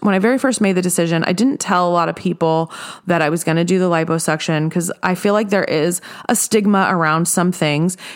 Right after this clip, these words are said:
And also, I'm not an overweight, morbidly obese person where I have all of this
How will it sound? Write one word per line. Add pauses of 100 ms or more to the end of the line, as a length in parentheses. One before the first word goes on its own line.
(120)
And
also,
I'm
not
an
overweight,
morbidly
obese
person (300)
where
I
have
all
of
this